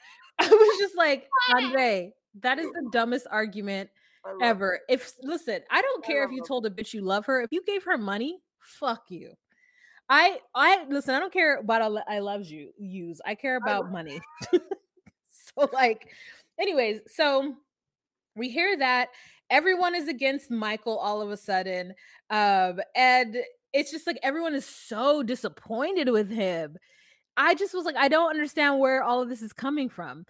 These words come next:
Speaker 1: And then we find out that the woman was American, and, uh, he says, "I do not like, uh, ignoring people. So I, I went too far. I know,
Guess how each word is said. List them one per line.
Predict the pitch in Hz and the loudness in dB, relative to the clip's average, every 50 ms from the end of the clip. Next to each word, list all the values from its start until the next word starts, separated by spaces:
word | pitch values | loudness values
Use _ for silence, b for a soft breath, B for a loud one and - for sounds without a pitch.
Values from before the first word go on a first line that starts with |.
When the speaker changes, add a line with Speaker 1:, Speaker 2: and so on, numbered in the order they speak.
| b b b b | b b b b
Speaker 1:
And | 220 233 233 | -4 -2 0
then | 294 311 349 | 0 0 0
we | 392 403 | -4 -6
find | - 381 339 311 277 | -2 -2 -2 0 -2
out | 269 254 | -4 -4
that | 240 208 - | -6 -8 -6
the | 220 | -6
woman | 214 220 220 226 220 | -4 -4 -4 -4 -4
was | 208 190 165 | -4 -4 -6
American, | 185 175 175 180 196 220 233 214 185 - - - - - - 165 _ b b b b b b _ - | -6 -8 -6 -4 -2 0 0 0 -2 -4 -6 -16 -20 -20 -20 -20 _ b b b b b b _ -6
and, | 226 226 226 214 214 208 208 208 202 196 196 196 - - | -4 -2 -2 -2 -2 -2 -4 -6 -8 -10 -10 -12 -8 -6
uh, | 214 202 190 185 180 175 | -4 -4 -4 -4 -6 -8
he | - - 254 226 | -8 -8 -8 -4
says, | - 277 233 - - | -4 -6 -6 -6 -10
"I | - 311 | -12 -12
do | 277 - 403 415 | -8 -4 2 4
not | 494 539 415 349 339 381 | 4 4 4 6 6 6
like, | 440 440 - - - | 6 6 2 0 0
uh, | 277 285 262 233 202 - | 2 2 4 2 2 0
ignoring | - 233 214 226 240 254 302 320 339 339 302 | -2 0 2 2 2 2 2 0 0 -2 -4
people. | - - 370 - - 247 190 151 - - _ _ _ _ _ _ _ _ _ _ _ | -4 -6 -10 -6 -4 -4 -4 -4 -4 -10 _ _ _ _ _ _ _ _ _ _ _
So | - - - 339 302 - - | -10 -6 -6 -6 -6 -6 -8
I, | - - - | -8 0 2
I | 311 | 2
went | 294 392 480 494 - | 2 2 0 0 2
too | 415 381 | 0 0
far. | - - - 294 233 180 120 131 - _ - | 0 0 -4 -4 -4 -4 -6 -10 -14 _ -2
I | 254 269 | 0 2
know, | 285 302 370 403 - | 2 2 2 0 -2